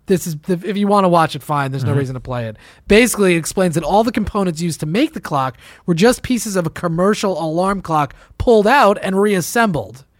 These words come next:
Speaker 1: with a few unnecessary extra pieces added for effect. For example, the fact that it plugs in as opposed to using just a battery.
Speaker 2: Mm-hmm.
Speaker 1: It's plugged in like a nine volt, whatever, so you have to plug it in. That he, the, the guy is alleging that the craftsmanship of the bomb was not even done, uh,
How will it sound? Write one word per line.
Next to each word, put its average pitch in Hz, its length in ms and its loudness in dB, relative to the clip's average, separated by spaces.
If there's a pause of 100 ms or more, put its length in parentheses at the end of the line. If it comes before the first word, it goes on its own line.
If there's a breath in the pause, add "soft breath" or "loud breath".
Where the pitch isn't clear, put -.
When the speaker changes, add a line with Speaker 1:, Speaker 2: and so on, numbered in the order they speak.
(320 soft breath)
Speaker 1:
with 196 220 2
a 196 80 4
few 240 380 4
unnecessary 202 720 2
extra 175 280 -4
pieces 170 380 -8
added 156 320 -6
for 151 160 -8
effect. 131 400 -6 (260 soft breath)
For 156 140 -2
example, 165 400 2
the 156 80 0
fact 156 240 -2
that 156 80 -6
it 131 140 -10
plugs 160 400 -2
in 160 160 -2
as 143 100 -6
opposed 139 300 -8
to 143 60 -8
using 135 260 -8
just 127 180 -10
a 127 40 -10
battery. 127 600 -8 (100)
Speaker 2:
Mm-hmm. 117 220 -2
Speaker 1:
It's - 160 -6
plugged 160 320 -2
in 151 180 0
like 143 180 -4
a 143 40 -8
nine 143 260 -2
volt, 143 360 -2
whatever, 156 400 -4
so - 120 -10
you 131 60 -4
have 127 80 -8
to 131 80 -10
plug 131 220 -8
it 135 40 -8
in. 143 120 -6 (340 loud breath)
That 185 300 2
he, 165 200 -10
the, 185 220 -2
the 202 100 0
guy 226 260 4
is 180 100 0
alleging 156 640 0 (400 soft breath)
that 160 440 2
the 160 520 -2 (240)
craftsmanship 196 680 0
of 151 60 -6
the 151 80 -2
bomb 156 260 2
was 147 120 0
not 156 120 0
even 147 180 0
done, 151 200 -2
uh, 151 80 -8